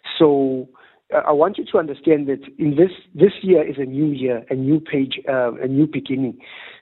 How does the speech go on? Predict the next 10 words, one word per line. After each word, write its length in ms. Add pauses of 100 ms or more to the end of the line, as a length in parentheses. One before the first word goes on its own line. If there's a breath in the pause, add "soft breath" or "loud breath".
(160)
So 420 (300 soft breath)
try 240 (100)
to, 100 (260)
to, 100
to, 320
to, 160 (100)
to, 240 (100)
to, 120
to 200 (100)
focus 300